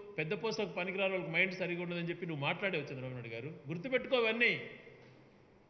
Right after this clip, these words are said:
ఈరోజు ఏదో ఇంకో దానికోసమో మాట మార్చి సింపతి కొట్టడానికి ప్రయత్నం చేస్తే ఎవరు నిన్ను నమ్మరు.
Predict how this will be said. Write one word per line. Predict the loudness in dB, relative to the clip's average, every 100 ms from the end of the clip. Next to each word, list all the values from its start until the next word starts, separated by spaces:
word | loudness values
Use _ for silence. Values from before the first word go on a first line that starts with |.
| -20 -20 -20 -20 -20 -20 -10 -2
ఈరోజు | 4 4 6 6 6 2 -4 0
ఏదో | 4 6 6
ఇంకో | 6 4
దానికోసమో | 4 2 2 0 0 0 -2 -4 -6
మాట | 2 4 4
మార్చి | 2 2 2 0
సింపతి | 0 0 0 2
కొట్టడానికి | 2 0 0
ప్రయత్నం | -2 0 2
చేస్తే | 2 2 2
ఎవరు | 4 2
నిన్ను | 2 0
నమ్మరు. | 0 2 2 0